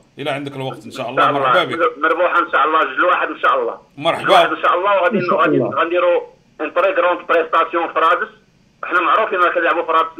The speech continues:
Speaker 2: مزيان. وان شاء الله غادي يكون على خير، وان شاء الله مربوحه، وان شاء الله نجيبوا الاميره، نجيبوا هاد الكازا ان شاء الله، ونجيبوها للمغرب ويفرحوا المغاربه كاملين ان شاء الله.
Speaker 1: ان شاء الله خويا جعفر، تبارك
Speaker 3: عرفتي،
Speaker 1: الله عليك.
Speaker 3: عرفتي، عرفتي اخويا جعفر، عرفتي
Speaker 2: وي.
Speaker 3: شكون اللي عطاني امل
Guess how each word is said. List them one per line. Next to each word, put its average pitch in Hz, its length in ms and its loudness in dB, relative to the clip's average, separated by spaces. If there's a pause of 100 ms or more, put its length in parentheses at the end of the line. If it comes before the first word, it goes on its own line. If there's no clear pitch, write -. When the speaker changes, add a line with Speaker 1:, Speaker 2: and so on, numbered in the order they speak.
(100)
Speaker 2:
مزيان. 165 260 -6 (840)
وان 170 80 -6
شاء - 160 2
الله 208 200 2
غادي 190 140 0
يكون 185 200 0
على 180 140 4
خير، 190 220 0
وان 196 80 -4
شاء 156 220 2
الله 175 160 2
مربوحه، 170 400 2
وان 165 100 0
شاء 165 140 2
الله 160 220 2
نجيبوا 151 500 0
الاميره، 147 480 -2
نجيبوا 139 320 -2
هاد 131 40 0
الكازا 127 300 0
ان 120 60 -4
شاء 120 200 0
الله، 123 160 -2
ونجيبوها 139 300 -2
للمغرب 147 340 0
ويفرحوا 170 340 0
المغاربه 160 360 2
كاملين 170 400 0
ان - 60 -16
شاء - 200 -2
الله. 110 120 -10 (160)
Speaker 1:
ان 127 120 -10
شاء 127 240 -2
الله 117 220 -6
خويا 120 300 -8
جعفر، 107 300 -12
تبارك - 160 -6
Speaker 3:
عرفتي، 143 160 -4
Speaker 1:
الله 247 160 4
عليك. 113 200 -6
Speaker 3:
عرفتي، 175 440 -4
عرفتي 165 280 -4
اخويا 233 240 -2
جعفر، 135 440 -8 (300)
عرفتي 160 200 -4
Speaker 2:
وي. 247 60 2
Speaker 3:
شكون 269 140 -2
اللي 214 120 -2
عطاني 196 340 -4
امل 185 200 -6